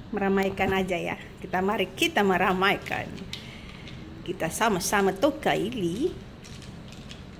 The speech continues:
supaya torang punya makanan lebih dikenal, eh.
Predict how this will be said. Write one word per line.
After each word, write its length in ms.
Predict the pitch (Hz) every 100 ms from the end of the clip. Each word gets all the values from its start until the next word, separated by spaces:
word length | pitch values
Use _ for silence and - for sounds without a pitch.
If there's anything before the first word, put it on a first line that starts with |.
| -
supaya 720 | - 180 - 175 180 175 180 - -
torang 640 | 208 208 220 226 220 220 - - - - - - - -
punya 240 | 196 190 190
makanan 800 | 190 190 233 254 285 330 392 381 - - - - - - - - - - - - -
lebih 380 | 208 196 214 208
dikenal, 760 | 196 196 190 190 185 196 202
eh. 180 | 214 523